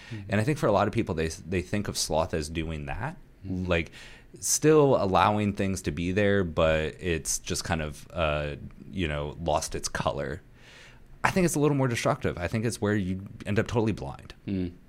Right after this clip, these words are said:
Speaker 2: You've lost all sense of reality to that. And that's something else that, that came up during this retreat, but is super important to realize that all of these capital vices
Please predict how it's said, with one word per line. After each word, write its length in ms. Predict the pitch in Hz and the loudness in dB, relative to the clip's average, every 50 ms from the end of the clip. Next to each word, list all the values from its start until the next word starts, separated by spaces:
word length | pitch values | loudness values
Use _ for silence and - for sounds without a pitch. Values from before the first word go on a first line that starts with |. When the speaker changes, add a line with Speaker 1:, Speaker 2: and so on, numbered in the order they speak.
| - - - - - - - - - | -20 -20 -20 -20 -20 -20 -20 -14 -6
Speaker 2:
You've 140 | - 104 87 | -4 0 2
lost 240 | 95 107 104 - - | 4 4 4 4 2
all 120 | 90 85 - | 0 0 0
sense 280 | - - 87 80 - | 0 0 0 0 0
of 120 | 90 - - | -2 -4 -4
reality 640 | 76 71 67 67 67 64 52 50 - - - - - - - - - | -4 -6 -6 -8 -10 -10 -12 -12 -14 -16 -16 -20 -20 -20 -20 -12 -8
to 120 | - 80 | -6 -6
that. 200 | 73 - 67 - - - - - - - | -6 -8 -10 -14 -16 -18 -20 -12 -2 4
And 80 | 117 | 6
that's 120 | 131 147 - | 8 8 8
something 240 | 185 147 139 139 123 | 6 4 4 4 6
else 200 | 117 113 107 - | 6 6 6 6
that, 260 | 110 98 92 78 65 | 4 4 4 4 2
that 160 | 92 87 85 - | 0 0 0 0
came 200 | - 110 101 95 | 0 0 2 2
up 120 | 87 78 | 2 2
during 240 | 98 104 120 123 113 | 2 2 2 4 2
this 180 | 95 90 - | 2 2 0
retreat, 280 | 98 87 - - 90 - | -2 0 0 0 0 2
but 120 | - 85 82 | 2 0 0
is 100 | 85 80 | 0 0
super 320 | - - 127 - - 113 | 2 2 2 2 2 2
important 300 | 85 85 - 98 85 82 | 0 0 0 -2 -2 0
to 60 | 80 | 0
realize 340 | 80 85 90 92 87 78 80 - | 0 2 2 4 2 2 0 0
that 200 | 85 78 - - | -2 -2 -2 0
all 260 | - 92 107 131 147 | 4 4 6 6 4
of 80 | 156 107 | 4 2
these 160 | 92 92 85 - | 0 0 0 0
capital 280 | - 104 - - 82 | 0 -2 0 -2 2
vices 460 | 76 80 78 85 87 - 87 82 80 | 4 6 6 6 4 0 -2 -4 -4